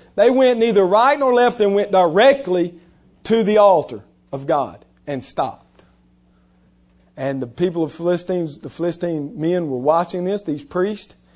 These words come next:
and the men of Israel came forward, and they broke the cart down, and they offered an offering of the cows, and they were worshiping God, and God struck them dead.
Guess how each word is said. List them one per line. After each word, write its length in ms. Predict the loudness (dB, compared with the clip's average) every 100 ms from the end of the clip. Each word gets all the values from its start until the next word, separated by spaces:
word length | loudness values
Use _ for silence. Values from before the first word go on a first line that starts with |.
| _ -14
and 120 | -8
the 60 | -4
men 220 | -2 -2
of 100 | 2
Israel 320 | 2 2 -2
came 300 | 0 -2 0
forward, 480 | 2 4 4 2 -2 -12 _ _ _ _ _ _ _ -6
and 400 | -4 -2 -4 -8 _
they 320 | -4 -2 0 -4 -10
broke 400 | -2 4 4 2
the 60 | -4
cart 440 | 2 4 4 2
down, 480 | 0 2 2 0 -4 _ -8
and 160 | -4 0
they 80 |
offered 400 | 4 4 4 2
an 60 | 4
offering 680 | 6 4 2 0 -2 -2 -8 _ _
of 160 | -4 -2
the 80 | 0
cows, 640 | 2 4 4 2 0 -2 -16 _
and 160 | -4 0
they 80 | 2
were 140 | 2
worshiping 580 | 2 2 2 0 -2 2
God, 480 | 4 4 4 2 -2
and 160 | -6 0
God 300 | 2 4 2
struck 440 | -4 0 0 0
them 160 | -2 -4
dead. 320 | -2 -2 -6